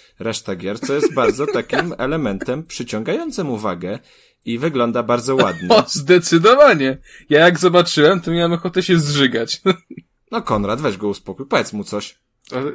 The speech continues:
Speaker 3: jak ma kamerę ust-, ustawioną? Ja nie rozumiem.
Speaker 1: No tak, tak, no jak na open worlda, to tak
Speaker 2: <laughs>
Speaker 1: troszkę inaczej niż
Speaker 2: Zobacz na screeny, to wygląda jak
Speaker 1: Ej, mi się bardzo
Speaker 3: Nie, no
Speaker 1: to
Speaker 3: spoko
Speaker 1: podoba.
Speaker 3: wygląda. Na jed-,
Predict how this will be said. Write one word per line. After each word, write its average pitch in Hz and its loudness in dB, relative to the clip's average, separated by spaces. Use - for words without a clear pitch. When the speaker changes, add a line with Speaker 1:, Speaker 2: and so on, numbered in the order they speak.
Speaker 3:
jak 151 0
ma 180 -4
kamerę 208 -2
ust-, - -18
ustawioną? 202 -10
Ja 202 -4
nie 170 -4
rozumiem. 127 -6
Speaker 1:
No 110 -6
tak, 180 -8
tak, - -12
no 120 -4
jak 131 -4
na 147 -4
open 160 -6
worlda, 104 -4
to 135 -10
tak 147 -6
Speaker 2:
<laughs> 135 -4
Speaker 1:
troszkę 117 0
inaczej 196 -4
niż 110 -4
Speaker 2:
Zobacz 165 -2
na 160 -2
screeny, 143 -2
to 147 -4
wygląda 147 -4
jak 147 -4
Speaker 1:
Ej, 104 -6
mi 95 -6
się - -6
bardzo - 0
Speaker 3:
Nie, 120 -2
no 127 -2
Speaker 1:
to 143 -6
Speaker 3:
spoko 98 -4
Speaker 1:
podoba. - -2
Speaker 3:
wygląda. 131 -4
Na 107 -4
jed-, 175 0